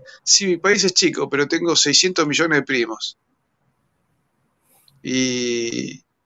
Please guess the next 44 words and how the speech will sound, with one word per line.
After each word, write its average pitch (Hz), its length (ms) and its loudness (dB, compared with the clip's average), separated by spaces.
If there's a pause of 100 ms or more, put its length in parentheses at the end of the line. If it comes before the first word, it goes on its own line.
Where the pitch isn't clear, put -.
(100)
y 127 340 4
nos 143 160 6
estamos 170 300 6
juntando, 143 540 2 (640)
y - 80 -6
nos 135 120 2
estamos 160 380 4
apoyando". 123 640 0 (180)
En 160 80 2
la 180 80 8
Guerra 202 140 8
de 190 60 6
Malvinas 185 360 6
se 151 120 2
vio 156 160 4
el 127 80 2
apoyo 131 340 -2
de 131 40 2
buena 135 240 0
parte 131 400 -8
de, 113 300 -16
de - 80 -20
Hispanoamérica. 120 600 -14 (800)
Y 135 60 -4
aquellos 151 300 0
que 160 80 2
no 160 60 2
nos 160 160 0
apoyaban, 165 640 0
porque 120 180 -10
había 127 140 -4
un 131 60 -2
enfrentamiento 123 840 -10 (360)
previo, 135 380 -2
¿no 113 80 -8
es - 80 -14
cierto? 151 360 -16 (460)
Pero, 170 420 0
este, 147 760 -4
si 135 260 -2
caminásemos 156 720 -2
todos, 175 340 2
eh, 143 240 0
eh, 143 160 -4